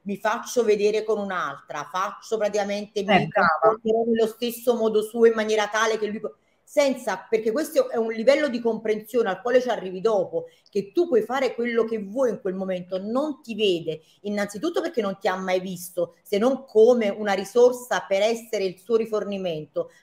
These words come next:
Speaker 1: ma dopo, quando sei arrivata allo scarto, vuol dire che tu sei nel dimenticatoio, poi ci sarà un ripescaggio più lontano,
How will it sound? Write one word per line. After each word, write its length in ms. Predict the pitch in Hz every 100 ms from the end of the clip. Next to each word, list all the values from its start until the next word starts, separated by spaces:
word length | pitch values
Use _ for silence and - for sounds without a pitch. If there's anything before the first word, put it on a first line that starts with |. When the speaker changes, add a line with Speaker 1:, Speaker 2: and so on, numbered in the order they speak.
| -
Speaker 1:
ma 240 | 208 247
dopo, 480 | 233 220 165 - 165
quando 300 | 208 240 247
sei 80 | 220
arrivata 320 | 175 190 214
allo 140 | 196 180
scarto, 400 | - 160 139 -
vuol 160 | 196 254
dire 200 | 214 175
che 220 | 190 180 _
tu 260 | 269 208 -
sei 180 | _ 220
nel 180 | 208 190
dimenticatoio, 1080 | 196 196 190 190 180 175 220 196 160 151 147 _ _
poi 180 | 220 269
ci 100 | 269
sarà 180 | 233
un 60 | 190
ripescaggio 680 | 190 185 180 - 202 185 185
più 100 | 208
lontano, 640 | 196 190 - 170 147 151